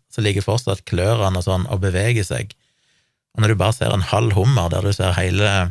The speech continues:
innsida av kroppen på han, og han fortsatt, han eller hun, eller <laughs> hvordan,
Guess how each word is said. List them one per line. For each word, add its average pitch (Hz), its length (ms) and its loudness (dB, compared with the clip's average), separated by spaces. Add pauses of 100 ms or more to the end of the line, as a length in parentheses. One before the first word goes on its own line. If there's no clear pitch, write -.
(300)
innsida 101 540 0
av 104 100 -2
kroppen 113 400 0
på 95 80 2
han, 92 320 2
og 101 160 0
han 101 160 0
fortsatt, 101 380 -2 (480)
han 104 180 2
eller 95 160 0
hun, 104 240 2
eller 101 160 -2
<laughs> - 0 -
hvordan, 127 400 0